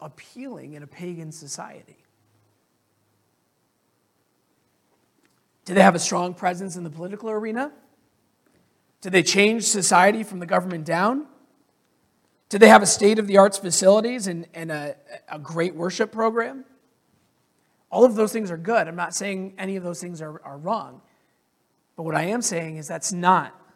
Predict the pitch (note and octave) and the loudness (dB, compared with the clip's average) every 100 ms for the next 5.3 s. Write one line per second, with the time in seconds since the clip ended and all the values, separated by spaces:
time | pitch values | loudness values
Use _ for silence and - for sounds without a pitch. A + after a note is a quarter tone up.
0 | _ _ _ _ - D#3 D#3+ _ - E3 | _ _ _ _ -10 -10 -10 _ -4 2
1 | D#3 D#3+ D#3+ - - D#3+ D3 C#3+ D#3+ E3 | 2 2 -2 -6 -6 -4 -2 -4 -8 -8
2 | C#3 - E3 D#3 A#2 _ _ _ _ _ | -6 -6 -8 -12 -14 _ _ _ _ _
3 | _ _ _ _ _ _ _ F3 F3+ F3 | _ _ _ _ _ _ _ -2 0 2
4 | F#3 B3 G3+ E3+ F#3 F3+ E3 C#3+ F3 F3 | 2 0 -4 -8 -10 -10 -10 -12 -12 -12
5 | C3 A2 | -14 -18